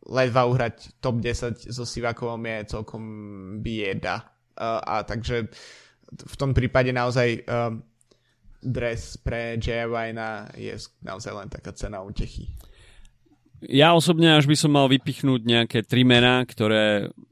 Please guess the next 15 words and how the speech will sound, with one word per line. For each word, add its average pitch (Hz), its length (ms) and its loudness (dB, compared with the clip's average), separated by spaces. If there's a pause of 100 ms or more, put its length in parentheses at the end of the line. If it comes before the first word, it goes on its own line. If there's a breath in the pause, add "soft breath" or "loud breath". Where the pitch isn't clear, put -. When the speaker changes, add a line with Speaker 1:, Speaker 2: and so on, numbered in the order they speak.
Speaker 2:
zarezonovali 117 840 6
na 110 120 4
tohto - 280 -4
ročnej 110 320 0
Vuelte, 104 600 2
tak 98 220 -4
je 98 140 -2
to 98 180 -4
určite 95 460 -4
Pavel 123 320 6
Bittner, 151 480 2 (800)
Speaker 1:
Mhm. 220 240 -2
Speaker 2:
a 92 100 0 (920)
Pablo 107 320 4
Castrillo 139 720 2